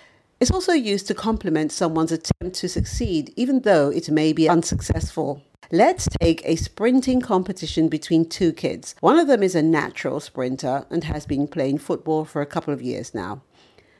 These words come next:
The second one is more of a home bird. He is more into playing with his toys rather than running around outside, but he is going to try to win anyway.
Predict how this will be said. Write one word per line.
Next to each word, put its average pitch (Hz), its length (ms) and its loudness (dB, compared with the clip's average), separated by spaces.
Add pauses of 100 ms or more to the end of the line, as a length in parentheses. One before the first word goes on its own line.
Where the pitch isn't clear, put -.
The 196 180 0
second 277 320 4
one 147 240 4
is 147 140 0
more 156 200 2
of 151 100 0
a 160 60 2
home 160 380 2
bird. 139 320 0
He 233 220 -2
is 254 120 -2
more 226 240 2
into 190 220 -2
playing 175 400 2
with 165 120 2
his 165 160 -2
toys 147 460 0
rather 160 240 2
than 156 220 0
running 151 240 2
around 151 280 0
outside, 143 760 0
but 277 100 2
he 330 120 6
is 330 100 0
going 208 280 0
to 214 100 -4
try 175 280 -2
to 175 160 -4
win 165 220 4
anyway. 127 500 -2